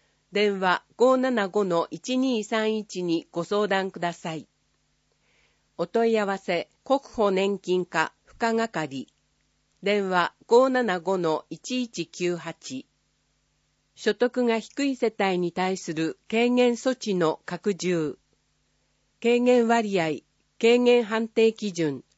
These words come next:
世帯主プラス被保険者の前年の所得の順に読みます。軽減割合、七割、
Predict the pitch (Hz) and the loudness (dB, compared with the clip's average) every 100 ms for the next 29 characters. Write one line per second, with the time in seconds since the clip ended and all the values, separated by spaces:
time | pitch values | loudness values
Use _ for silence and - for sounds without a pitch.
0 | _ _ - 190 233 240 233 190 - - | _ _ -10 -4 0 0 0 -2 -6 -10
1 | 214 185 175 - 160 - - 226 220 - | -4 -4 -6 -6 -6 -8 -12 -12 -8 -8
2 | 202 233 233 - 170 160 147 190 208 208 | -2 0 0 -2 -2 -2 -2 -2 0 0
3 | 208 196 190 - 175 175 - 165 156 - | -2 -2 -4 -6 -6 -8 -6 -6 -6 -10
4 | _ _ _ - 185 185 190 208 214 208 | _ _ _ -4 -2 0 2 2 2 0
5 | 190 185 180 165 175 - - _ _ _ | 2 0 0 -2 -8 -16 -20 _ _ _
6 | _ _ _ _ _ _ _ - 240 254 | _ _ _ _ _ _ _ 0 2 4
7 | 254 240 233 240 208 175 147 123 _ _ | 4 4 2 2 2 0 -2 -6 _ _
8 | _ 180 202 233 196 160 143 | _ -4 0 0 0 -2 -6